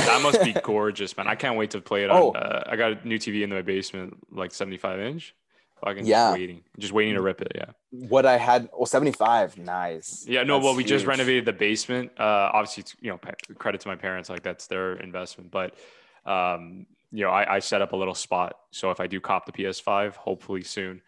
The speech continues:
Speaker 1: uh, I can't wait to play Miles Morales on that. You know,
Speaker 2: Oh,
Speaker 1: swing through
Speaker 2: man.
Speaker 1: New York City. Yeah.
Speaker 2: It's
Speaker 1: I'll
Speaker 2: gonna
Speaker 1: take a
Speaker 2: be
Speaker 1: video
Speaker 2: so
Speaker 1: for you
Speaker 2: good.
Speaker 1: guys. I'll go on Twitch.
Speaker 2: Yeah. Do you know
Speaker 1: I'm
Speaker 2: what I
Speaker 1: kidding. I actually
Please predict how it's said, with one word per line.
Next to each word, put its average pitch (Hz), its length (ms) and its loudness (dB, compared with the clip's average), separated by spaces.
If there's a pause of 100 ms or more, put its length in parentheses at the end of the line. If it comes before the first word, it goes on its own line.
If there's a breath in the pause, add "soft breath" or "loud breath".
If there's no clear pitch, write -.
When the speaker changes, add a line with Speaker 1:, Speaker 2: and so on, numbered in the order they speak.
(260 soft breath)
Speaker 1:
uh, 92 40 -2 (500)
I - 220 -20
can't 92 200 -2
wait 90 120 -4
to - 40 -18
play 95 120 -4
Miles 87 240 -6
Morales 90 400 -8
on - 140 -16
that. - 160 -12 (320)
You 113 60 -6
know, 107 60 -4
Speaker 2:
Oh, 101 40 -6
Speaker 1:
swing 95 200 -6
through 95 80 -4
Speaker 2:
man. 92 100 -6
Speaker 1:
New 95 60 -6
York 90 180 -6
City. 87 360 -8
Yeah. 90 180 -10 (260)
Speaker 2:
It's - 80 -8
Speaker 1:
I'll 107 60 -4
Speaker 2:
gonna 120 140 -2
Speaker 1:
take - 20 -2
a 113 40 -2
Speaker 2:
be 110 40 -2
Speaker 1:
video 98 100 -4 (140)
Speaker 2:
so 107 40 0
Speaker 1:
for 107 40 -2
you 107 180 2
Speaker 2:
good. 90 120 -6
Speaker 1:
guys. 90 120 -14
I'll 113 120 0
go 120 80 4
on 117 100 2
Twitch. 107 380 0 (360 loud breath)
Speaker 2:
Yeah. - 60 -12 (580 loud breath)
Do 160 100 2
you 180 60 8
know 165 80 6
Speaker 1:
I'm 165 60 8
Speaker 2:
what 185 80 8
I 185 40 8
Speaker 1:
kidding. 151 180 6
I - 20 6
actually 135 120 8